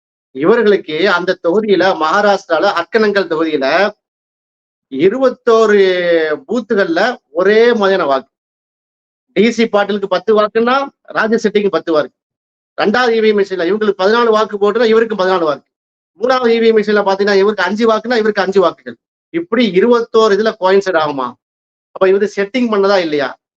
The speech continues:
இது டேம்பரிங் பண்ணிருக்காங்க இல்லையா? இது வந்து மிகப்பெரிய ஒரு பேசு பொருளா இருக்கு. இதுக்கு தான் நம்ம சொல்றோம், இ வி எம் மிஷின் நம்பகத்தன்மை இல்ல. நம்மை விட பெரிய வளர்ந்த நாடாக இருக்கக்கூடிய ஜெர்மனியா இருக்கட்டும், ஜப்பானா இருக்கட்டும், இத்தாலியா இருக்கட்டும், ரஷ்யாவா இருக்கட்டும்,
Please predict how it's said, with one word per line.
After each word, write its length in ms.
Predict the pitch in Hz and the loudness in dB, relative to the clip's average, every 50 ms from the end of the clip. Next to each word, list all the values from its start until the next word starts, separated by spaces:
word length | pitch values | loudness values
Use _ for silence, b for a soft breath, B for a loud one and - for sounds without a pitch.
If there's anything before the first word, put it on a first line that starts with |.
| - 185 | -2 -2
இது 80 | 190 175 | -2 0
டேம்பரிங் 520 | 175 185 190 220 233 226 240 240 233 202 | 0 -2 -2 0 0 0 0 0 0 0
பண்ணிருக்காங்க 380 | 196 196 196 185 190 190 185 165 | 2 2 2 4 2 0 0 0
இல்லையா? 160 | 147 139 127 - | -2 -4 -4 -4
இது 160 | 165 196 220 220 | -2 0 2 2
வந்து 180 | 214 226 220 196 | 2 2 0 0
மிகப்பெரிய 460 | 180 175 196 196 - - 180 175 208 196 | 0 0 -2 -4 -4 -4 -4 0 0 0
ஒரு 100 | 196 - | 0 0
பேசு 240 | - 170 185 185 - | -2 -4 -4 -4 -6
பொருளா 240 | 147 147 147 160 156 | -8 -6 -4 -2 -2
இருக்கு. 240 | 147 127 123 - 117 _ _ _ _ _ - | -2 -4 -6 -14 -20 _ _ _ _ _ -6
இதுக்கு 360 | 131 151 190 185 - - 196 | -2 0 0 -2 -2 -2 -2
தான் 160 | 196 220 220 214 | -2 0 0 0
நம்ம 140 | 202 - - | -2 -2 0
சொல்றோம், 360 | 175 185 190 185 190 151 - - _ _ _ _ _ _ _ - | 0 2 2 2 0 -2 -4 -10 _ _ _ _ _ _ _ -6
இ 100 | 143 175 202 | 0 0 2
வி 100 | 202 202 | 4 4
எம் 160 | 196 190 180 | 2 2 0
மிஷின் 240 | 170 170 202 190 160 | -2 -4 -4 -4 -4
நம்பகத்தன்மை 580 | 160 170 180 190 185 185 175 170 165 170 180 170 156 | -4 -2 0 -2 -2 0 -2 -2 0 0 0 -2 -4
இல்ல. 220 | 160 160 165 165 160 170 170 160 131 - - _ _ _ _ _ _ _ _ _ _ _ - | -4 -4 0 0 2 2 2 0 -2 -4 -8 _ _ _ _ _ _ _ _ _ _ _ -6
நம்மை 260 | 139 147 185 214 220 220 | -6 -2 0 0 2 2
விட 180 | 208 214 226 240 233 | 2 2 2 2 0
பெரிய 240 | 233 - 202 220 226 220 | 0 0 2 2 2 2
வளர்ந்த 260 | 190 196 220 214 226 | 2 0 0 -2 -2
நாடாக 300 | 214 208 202 202 202 196 | 0 0 0 2 2 0
இருக்கக்கூடிய 420 | 190 190 - 196 190 185 185 185 185 180 | 0 0 -2 -4 -4 -2 -2 0 0 0
ஜெர்மனியா 440 | 170 170 175 185 185 180 180 175 | 0 -2 -2 -2 -2 -4 -2 0
இருக்கட்டும், 300 | 170 165 156 175 214 190 | -2 -2 -2 -4 -4 -2
ஜப்பானா 340 | 180 175 175 - 185 180 180 | -2 -4 -2 -2 -2 -2 -2
இருக்கட்டும், 320 | 170 165 156 165 185 208 196 | -2 -4 -4 -4 -2 -2 0
இத்தாலியா 320 | - - 185 175 175 170 | 0 0 0 0 0 0
இருக்கட்டும், 340 | 165 165 160 170 165 208 190 | 0 0 0 -2 0 0 0
ரஷ்யாவா 360 | 180 165 165 190 185 175 175 | 0 0 0 0 0 2 2
இருக்கட்டும், 340 | 175 170 165 170 208 214 | 0 0 0 0 -2 -2